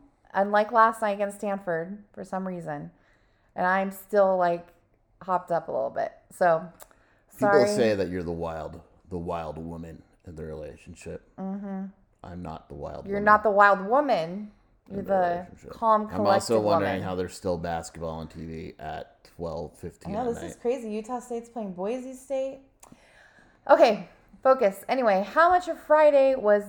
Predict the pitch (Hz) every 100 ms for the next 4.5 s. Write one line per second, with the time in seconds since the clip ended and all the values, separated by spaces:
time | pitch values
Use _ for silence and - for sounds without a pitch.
0 | - 262 277 269 262 226 226 226 226 214
1 | 208 - 208 233 240 240 233 226 - 214
2 | 214 214 240 196 143 - - 131 147 151
3 | 175 160 135 120 117 120 135 110 107 101
4 | 104 98 87 92 -